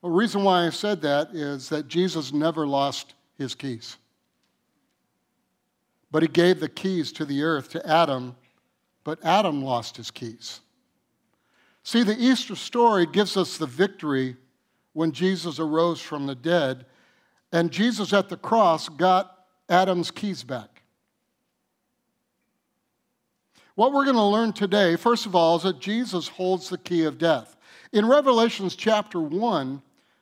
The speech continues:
verse seventeen and eighteen, John, John is speaking years after the crucifixion and the resurrection. And in Re-, Revelations one, he says, "And when I saw him, I fell at his feet as dead.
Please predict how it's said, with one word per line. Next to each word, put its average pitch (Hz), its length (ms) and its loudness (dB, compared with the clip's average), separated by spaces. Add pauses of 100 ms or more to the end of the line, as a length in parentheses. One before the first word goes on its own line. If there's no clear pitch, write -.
(100)
verse 196 240 0
seventeen 196 480 0
and 185 100 2
eighteen, 185 520 0
John, 202 500 2
John 240 220 2
is 208 100 -2
speaking 160 640 -4
years 233 440 2
after 151 640 -2 (440)
the 175 100 -2
crucifixion 208 680 -2
and 175 120 2
the 170 60 0
resurrection. 156 800 -2 (960)
And 180 100 0
in 208 60 2
Re-, 240 260 4
Revelations 220 720 2
one, 202 320 2
he 180 100 2
says, 190 260 -2
"And 208 140 2
when 220 140 2
I 269 140 2
saw 254 360 0
him, 165 320 0
I 175 80 4
fell 240 380 0
at 185 80 -2
his 180 120 -4
feet 214 320 -8
as 156 200 -10
dead. 160 420 -2